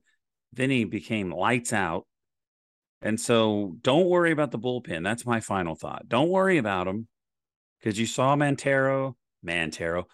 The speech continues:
Montero had two bad outings, and I was upset with him, and he came back. He's okay. Stanek, Stanek has been one of the best guys in the bullpen, and he had a bad outing, and no one's even mad about it because he's good.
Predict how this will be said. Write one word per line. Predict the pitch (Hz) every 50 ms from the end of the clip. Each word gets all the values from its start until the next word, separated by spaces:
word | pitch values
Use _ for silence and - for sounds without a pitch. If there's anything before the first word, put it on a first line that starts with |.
| _ _ _
Montero | - 110 127 139 131 - 160 156 165 170 170 165
had | 151 151 127 117
two | - - 151 160 165
bad | 147 160 160 156 147
outings, | 143 139 139 139 143 143 147 147 147 151 147 123 120
and | 110 98
I | 98 107
was | 120 135 131 135
upset | 147 - - - 147 143 - -
with | - 120 127 -
him, | 123 117 120 120 120 _ _ _ _ _ _ _ _ -
and | - 131
he | 139 139
came | 117 - 165 160 160 151
back. | 165 180 185 156 - _ _ _ _ _ _ _ _ _ _ _ _ -
He's | 123 120 117
okay. | 131 135 131 - 156 151 151 127
Stanek, | 104 - - - 113 123 143 160 160 151 143 - _ - _ _ _ _ _ _ _ _ _ _ _ _ -
Stanek | - - 135 143 160 175 175 -
has | 151 147 123
been | 127 143 135 139
one | 139 135
of | 135
the | 123 127 113 110 _ -
best | - - 127 143 139 - - -
guys | 127 117 110 104 101 95 92
in | 101
the | 98 95
bullpen, | 85 101 98 95 98 - - 113 110 110 110 104 _ _ _ _ _ _ _
and | - 113 113
he | 117 120 135 151
had | 151 143 127
a | 117
bad | 98 87 110 104 98 95 92
outing, | 92 92 92 95 98 104 101 110
and | 113 113
no | 127 139 151
one's | 156 151 139
even | 147 135 147 131
mad | 131 139 151 160 147
about | 127 104 107 104 104
it | 107 101 -
because | 113 - - 139 131
he's | 143 139 127
good. | 117 135 156 135 110 92 - -